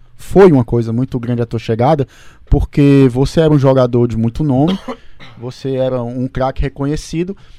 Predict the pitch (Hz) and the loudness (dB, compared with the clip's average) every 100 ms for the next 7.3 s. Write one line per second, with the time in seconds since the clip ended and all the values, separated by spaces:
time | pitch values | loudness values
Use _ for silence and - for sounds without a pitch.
0 | - 147 143 151 175 160 139 139 147 131 | -18 -16 -8 -6 -4 -6 -6 -6 -4 -6
1 | 123 - 139 135 - 139 120 135 170 131 | -8 -10 -8 -8 -6 -4 -2 -2 -2 -4
2 | - _ _ _ _ _ _ 131 135 147 | -10 _ _ _ _ _ _ -8 -6 -4
3 | 170 - 175 160 151 147 - 196 - 190 | -6 -6 -2 -2 -2 -4 -6 -6 -4 -2
4 | 156 156 151 135 120 120 113 113 113 110 | 2 2 2 -2 -4 -8 -8 -10 -8 -10
5 | 107 - - - - 110 117 147 143 120 | -14 -18 -20 -20 -12 -2 -2 0 2 4
6 | 139 143 - - 139 190 156 131 - - | 4 2 -6 -4 -2 0 -2 -4 -6 -12
7 | 107 98 - | -12 -14 -18